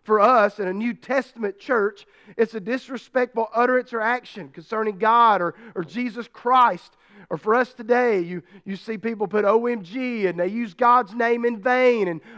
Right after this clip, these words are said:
all this other kind of stuff and think nothing about it. And that's using God's name in vain. It's the same thing. It's blasphemy. There's a crime.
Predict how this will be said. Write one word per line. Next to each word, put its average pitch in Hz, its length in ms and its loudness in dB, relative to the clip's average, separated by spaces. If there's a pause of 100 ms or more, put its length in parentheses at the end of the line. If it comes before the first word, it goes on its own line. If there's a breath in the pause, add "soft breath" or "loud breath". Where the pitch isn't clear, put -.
all 262 180 6
this 269 180 -6
other 269 160 2
kind 247 220 -2
of 233 80 -6
stuff 269 320 -2
and 220 80 -20
think 240 180 -4
nothing 370 400 2
about 359 380 6
it. 185 160 -2 (680)
And 214 120 0
that's 240 220 0
using 302 380 4
God's 277 320 4
name 269 280 2
in 254 140 -4
vain. 247 560 2 (1160)
It's - 120 -20
the 247 80 -12
same 262 360 2
thing. 262 440 4 (140 loud breath)
It's 214 160 -6
blasphemy. 208 960 2 (2750)
There's 160 160 -12
a 175 40 -16
crime. 226 680 2